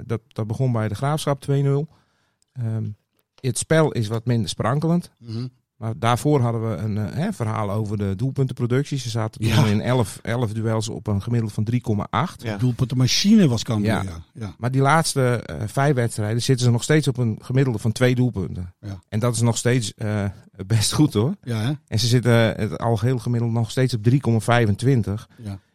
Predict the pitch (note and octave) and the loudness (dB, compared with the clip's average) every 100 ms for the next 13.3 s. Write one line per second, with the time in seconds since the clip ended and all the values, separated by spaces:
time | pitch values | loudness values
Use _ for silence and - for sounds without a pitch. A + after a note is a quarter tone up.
0 | _ A2+ A2 C3 A#2 - _ _ C3 B2+ | _ -4 2 2 0 -6 _ _ -4 0
1 | A#2+ A2+ G#2 _ _ _ _ _ - A#2 | 0 0 -2 _ _ _ _ _ -8 -6
2 | A#2+ B2 C3+ - - _ - A#2+ C#3 C#3 | -2 2 4 2 -6 _ -10 -2 -2 0
3 | - E3 E3 C3+ C#3 B2+ A#2+ C3+ - - | 2 2 2 2 2 2 0 -2 -2 -2
4 | D#3 A#2 B2 - _ _ A2 A#2 G#2+ G#2+ | 2 4 2 -4 _ _ -2 -2 -2 -4
5 | F#2 G#2 - A#2+ G2+ A2+ A2 A2+ B2 B2+ | -4 -6 -4 -6 -2 0 2 4 4 4
6 | A2 A2 G#2+ G#2+ G2+ A#2 A2 G#2+ A#2+ A2+ | 2 2 2 0 0 2 2 4 4 4
7 | A2 G#2+ A2+ A2+ A2 F#2+ A2 G#2 G#2 A2+ | 0 2 2 2 0 0 0 -2 -2 0
8 | A#2 G2 G2+ A#2+ G#2 G#2 _ - G2 F#2+ | -2 -4 -4 -2 -2 -4 _ -20 -12 -8
9 | F#2+ G#2 - A2+ A2 - A#2 A#2 A#2 A2+ | -6 -6 -4 -2 -2 -2 -2 -2 -2 -2
10 | A#2 A2 G#2+ G#2+ G#2+ - _ - C#3+ G#2+ | -4 -2 -6 -6 -10 -12 _ -2 0 0
11 | - - - A#2+ C3+ D3 C#3+ C#3 B2 C#3 | -4 -14 -4 0 4 6 8 6 4 4
12 | C#3 C3 - C3+ C#3 B2+ C3+ D3+ B2+ B2+ | 4 4 2 2 4 4 4 4 4 2
13 | B2 C3+ | 2 0